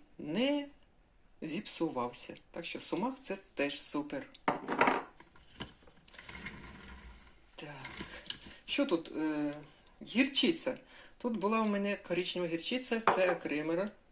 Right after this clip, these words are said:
розмова. Е, ажгон.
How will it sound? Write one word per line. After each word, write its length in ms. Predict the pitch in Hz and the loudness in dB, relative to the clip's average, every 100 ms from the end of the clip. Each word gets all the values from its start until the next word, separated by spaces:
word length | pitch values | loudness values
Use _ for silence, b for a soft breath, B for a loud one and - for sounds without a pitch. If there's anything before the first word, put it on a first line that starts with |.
| - | -8
розмова. 560 | 208 214 240 254 254 269 - B B B B B B B B B B B B B B - - 302 | -4 -2 2 4 6 4 0 B B B B B B B B B B B B B B -16 -10 -6
Е, 300 | 294 294 302 320 - - - - - - - - - - - - - - - - - - - - - - - - - - - - - - - - B B B B B - - - | -2 -2 -2 -8 -12 -16 -20 -20 -20 -16 -16 -16 -20 -20 -20 -12 -12 -10 -14 -16 -18 -20 -18 -14 -14 -14 -16 -18 -18 -18 -16 -10 -8 -8 -10 -14 B B B B B -12 0 8
ажгон. 600 | 233 233 175 165 127 | 8 8 10 10 10